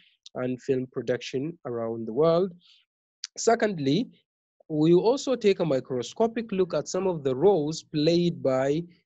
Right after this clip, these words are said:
uh, the American giant called Hollywood in filmmaking and the allegations labeled against it, uh, for quote unquote imperialism and penetrating other film industries.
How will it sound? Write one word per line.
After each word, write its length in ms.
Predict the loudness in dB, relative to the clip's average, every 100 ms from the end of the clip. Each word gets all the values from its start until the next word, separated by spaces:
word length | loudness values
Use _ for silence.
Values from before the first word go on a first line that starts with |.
| _
uh, 320 | -6 -2 -2 -2
the 220 | -2 0
American 560 | 4 4 2 -2 -2
giant 500 | -2 0 0 -2 -4
called 320 | 0 2 2 0
Hollywood 560 | 0 2 2 2 2 -2 -8 -8
in 120 | -4
filmmaking 720 | -2 -2 0 -2 -2 -2 -4 -8 _ _
and 220 | -4 -2 -2
the 120 | 0
allegations 800 | 0 0 -2 -2 -2 -2 -4 -10 -6
labeled 580 | 0 2 2 0 -2 -6 -12
against 540 | -10 -2 0 -2 -8 -8
it, 260 | -6 -6 -8 -20 _ _ -6
uh, 200 | -6 -6 -2
for 400 | 4 4 4 0 _ _ _ _
quote 260 | 0 0 0
unquote 420 | -6 0 0 0
imperialism 840 | -6 -4 0 2 2 2 -2 -6 -8 -10
and 360 | -10 -8 -12 -14 _ -6
penetrating 880 | -4 -4 -4 -6 -4 -4 -6 -8 -14 _ _ _ -6
other 540 | -6 -4 -6 -6 -8
film 400 | -8 -8 -6 -8
industries. 720 | -8 0 0 0 -4 -4 -6